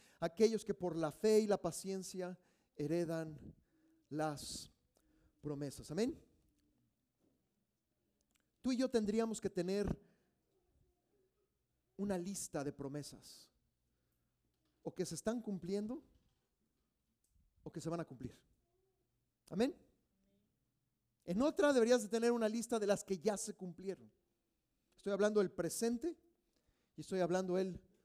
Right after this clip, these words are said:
futuro. Si tú no tienes una lista, si nomás tienes una o dos, te falta. Porque Dios habla. Una organización de iglesias hace muchos años puso el lema, "Dios sigue hablando". Es cierto.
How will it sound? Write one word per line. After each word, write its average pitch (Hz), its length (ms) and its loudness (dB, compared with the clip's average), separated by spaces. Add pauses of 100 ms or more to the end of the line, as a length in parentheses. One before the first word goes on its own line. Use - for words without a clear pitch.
(280)
futuro. 160 360 -8 (760)
Si 190 120 -8
tú 302 140 0
no 320 100 4
tienes 269 300 2
una 240 160 2
lista, 214 240 -2
si 175 100 -6
nomás 233 220 0
tienes 247 240 -6
una 240 140 -2
o 185 40 -2
dos, 226 160 2
te 190 120 -4
falta. 185 280 -12 (1500)
Porque - 180 -10
Dios 202 240 -2
habla. 202 320 -6 (1200)
Una 240 120 0
organización 214 880 2 (520)
de 185 80 2
iglesias 202 440 4
hace 208 140 -2
muchos 208 320 -4
años 202 220 -2
puso 208 260 -4
el 202 80 4
lema, 214 240 4
"Dios 196 260 0
sigue 208 260 0
hablando". 202 360 2
Es 214 60 4
cierto. 302 500 0